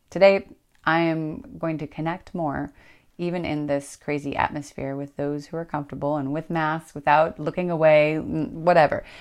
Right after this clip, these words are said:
<laughs> Within your pod, or even maybe it's yourself. Maybe it's taking an incredible bath that feels like you're being hugged all over. Whatever works for you. I wish you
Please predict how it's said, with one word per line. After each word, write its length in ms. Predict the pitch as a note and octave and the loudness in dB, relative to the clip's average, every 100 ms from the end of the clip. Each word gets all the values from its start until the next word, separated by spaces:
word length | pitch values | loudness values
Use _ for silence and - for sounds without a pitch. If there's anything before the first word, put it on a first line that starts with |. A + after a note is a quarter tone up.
| - - _ - | -20 -20 _ -12
<laughs> 560 | C3+ - - - - | -10 -12 -20 -20 -2
Within 340 | G#3+ - G#3+ F#3+ | 2 4 2 0
your 160 | F#3+ | -4
pod, 640 | F#3 - F3 E3 D#3+ D#3+ - | 0 8 12 12 12 8 0
or 220 | D#3 D#3 | 0 0
even 260 | F#3+ G3 G3 | 0 0 2
maybe 220 | F#3+ F#3 | 2 2
it's 200 | F#3 - | -2 -2
yourself. 400 | F3 E3 D3+ - | -2 4 4 4
Maybe 260 | D#3 D3+ D3+ | -2 -4 -6
it's 160 | C#3+ - - - - | -8 -16 -20 -20 -2
taking 300 | E3+ D#3+ D#3+ | -2 0 -2
an 80 | |
incredible 460 | D#3 C#3 D#3 D3 D3+ | -4 -2 0 0 0
bath 400 | C#3+ C#3+ C#3+ C#3+ | 2 2 2 -2
that 140 | C#3+ - | -8 -8
feels 260 | C#3 C#3+ | -4 -4
like 140 | C#3 - | -4 -8
you're 80 | C#3 | -6
being 200 | C#3 C#3+ | -6 -4
hugged 280 | C#3+ C#3+ | -4 -2
all 180 | C#3+ C#3 | -2 -2
over. 320 | C3+ C3 C3 | -2 -4 -6
Whatever 320 | C3+ D3+ D#3+ D#3 | -4 -2 -2 -2
works 320 | D3+ D3 - | -2 -4 -8
for 100 | D3+ | -10
you. 320 | C3+ C3 C#3+ - - - - - | -6 -4 -6 -10 -20 -20 -20 -16
I 480 | C#3 C3+ C3+ C3+ - - - | -10 -8 -6 -8 -10 -12 -10
wish 260 | D3+ C#3+ - | -10 -10 -8
you 420 | C#3 C3 C3 | -6 -6 -6